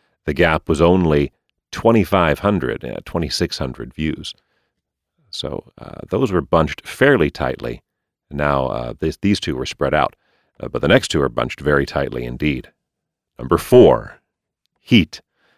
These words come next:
by Asger Harding Granerud and Daniel Skjold Pedersen, published by Days of Wonder, with thirty-one thousand one hundred ninety-two, thirteen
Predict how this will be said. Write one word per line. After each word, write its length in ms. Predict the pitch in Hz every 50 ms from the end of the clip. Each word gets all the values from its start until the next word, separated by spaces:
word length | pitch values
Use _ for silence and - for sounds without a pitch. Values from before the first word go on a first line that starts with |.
| _ _
by 220 | - - 67 62 60
Asger 460 | 60 62 71 80 76 - 78 76 69
Harding 320 | - 85 85 80 78 76
Granerud 520 | 73 71 82 85 92 90 82 80 80 76 71
and 140 | 71 69 73
Daniel 300 | 82 82 87 87 80 78
Skjold 360 | - - 101 95 87 80 -
Pedersen, 540 | 95 92 92 98 87 - 78 69 65 64 - _
published 460 | - 113 110 87 85 87 - - -
by 140 | 67 67 65
Days 320 | 65 64 87 90 95 - 82
of 120 | 76 65
Wonder, 360 | 78 90 98 101 - 60 - - _ _ _ _ _ -
with 120 | 80 -
thirty-one 440 | - - 101 95 92 90 90 90 85
thousand 420 | - 95 95 95 92 80 87 82 71
one 220 | 71 85 92 90
hundred 400 | 85 87 82 85 82 78 73 65
ninety-two, 720 | 78 98 101 101 87 98 85 - - 107 107 67 - - - _ _ _ _ _ _ _ _ _
thirteen 640 | _ _ - 143 143 117 - - 113 80 60 53